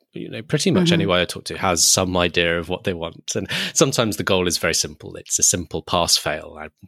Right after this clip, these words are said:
Speaker 1: need to pass this exam to advance in my career." It's very simple. You just need to pass.
Speaker 2: Yeah.
Speaker 1: <laughs> And there's a pass grade. And that's the goal. Um, other times there's perhaps a choice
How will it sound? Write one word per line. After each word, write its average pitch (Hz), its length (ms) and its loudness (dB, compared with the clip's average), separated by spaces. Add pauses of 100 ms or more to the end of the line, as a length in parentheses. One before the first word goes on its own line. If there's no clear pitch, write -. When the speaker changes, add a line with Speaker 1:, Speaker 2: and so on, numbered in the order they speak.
(160)
Speaker 1:
need - 160 2
to - 80 -4
pass - 260 -2
this - 140 0
exam 78 420 -8 (160)
to - 140 -2
advance 87 340 -2
in 80 60 -10
my 73 80 -8
career." 76 380 -8 (120)
It's 98 160 0
very 87 160 2
simple. - 400 -2
You 110 80 -8
just - 180 2
need 82 120 -4
to - 80 -6
pass. - 420 -4
Speaker 2:
Yeah. - 120 -20
Speaker 1:
<laughs> - 100 -14
And 160 80 6
there's 110 120 4
a 98 60 -2
pass 90 300 0
grade. - 260 -8 (500)
And 120 80 0
that's 101 200 0
the 113 100 2
goal. 82 300 -2 (440)
Um, 120 380 0 (480)
other 143 220 2
times 98 480 -2
there's 107 160 0
perhaps - 240 -2
a 95 40 -2
choice - 540 0